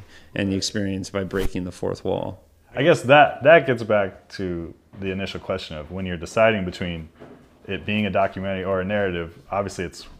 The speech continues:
Speaker 2: what will be the most effective way to tell this story, but it seems like a really hard question to answer because you don't, you don't know necessarily what will make, what will be the most effective, um, especially when you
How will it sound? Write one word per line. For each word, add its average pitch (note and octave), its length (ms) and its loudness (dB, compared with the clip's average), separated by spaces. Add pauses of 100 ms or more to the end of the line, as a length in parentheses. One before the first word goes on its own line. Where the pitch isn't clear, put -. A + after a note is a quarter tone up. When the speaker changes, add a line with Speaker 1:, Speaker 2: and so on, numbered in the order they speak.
(120)
Speaker 2:
what G#2 180 0
will G2+ 80 -6
be G2+ 140 -2
the F#2 100 -4
most F#2 440 -4
effective A2+ 400 -2
way G#2 180 0
to F#2 80 -2
tell G#2+ 220 0
this F2+ 140 -6
story, G#2 360 -2
but E2 340 -6 (680)
it F#2 140 -12
seems A2 260 -2
like F2+ 140 -2
a F2+ 60 -6
really F#2 360 -4
hard F#2+ 260 0
question F2 380 -6
to D2+ 80 -6
answer D#2 500 -10
because F#2 240 -6
you G#2 80 -4
don't, G#2 200 -4 (520)
you A2 80 -6
don't F#2 240 -4
know C3 320 6
necessarily G#2 420 -2
what F2+ 140 -2
will F2 80 -6
make, F2+ 240 -8 (220)
what G2 180 -4
will F2 80 -6
be F#2 120 -6
the F2+ 100 -6
most F2 260 -8
effective, E2 480 -8 (720)
um, F2 360 -8
especially B2+ 340 2
when A2+ 160 2
you F#2+ 240 -2